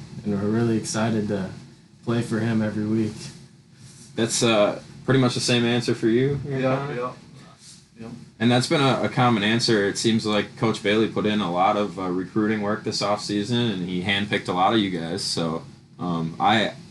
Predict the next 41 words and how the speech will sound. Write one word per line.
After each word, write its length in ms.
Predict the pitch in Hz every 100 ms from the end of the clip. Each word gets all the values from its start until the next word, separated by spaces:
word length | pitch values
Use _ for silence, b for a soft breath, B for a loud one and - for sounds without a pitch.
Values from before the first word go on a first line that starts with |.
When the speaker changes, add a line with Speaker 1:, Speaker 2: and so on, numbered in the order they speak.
| -
Speaker 2:
honestly 320 | 95 98 -
didn't 180 | 98 98
know 140 | 95 107
that 160 | 98
coming 160 | 101 95
into 100 | 95
the 60 | 92
season, 360 | 101 95 107
but, 240 | 117 85 -
uh, 160 | 95 87
that's 180 | 104 95
part 240 | 135 123
of 180 | 110 -
the 80 | 107
reason 260 | 113 107 107
we're 60 |
doing 180 | 107 123
this 120 | 117
podcast, 480 | 104 95 98 107 -
to 60 | 90
learn 160 | 92
a-, 280 | 92 - -
more 200 | 92 95
about 200 | 92 87
you 100 | 90
guys, 260 | 90 98 104
uh, 180 | 92 -
as 180 | 110 90
a 60 | 87
team 320 | - 101 107
and 80 | 101
as 140 | 92
individuals. 680 | 95 90 92 92 104 127 - B B B B B
So, 420 | - 123 120 117
uh, 300 | 117 113 117 - - - -
I 60 | 98
mean, 160 | 110 107
now 160 | 117
that 100 | 123
I 100 | 113
know 280 | 113 117